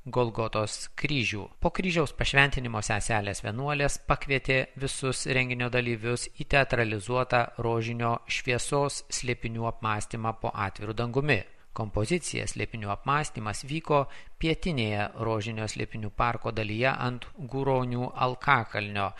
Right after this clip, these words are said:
vadinamo Pajautos kapu. Beje, ši kalvelė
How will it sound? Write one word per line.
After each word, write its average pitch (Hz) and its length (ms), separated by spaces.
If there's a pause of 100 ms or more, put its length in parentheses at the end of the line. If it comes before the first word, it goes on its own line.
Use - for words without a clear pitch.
(120)
vadinamo 113 640 (260)
Pajautos 123 800 (340)
kapu. 131 460 (100)
Beje, 127 300 (260)
ši - 160
kalvelė 113 540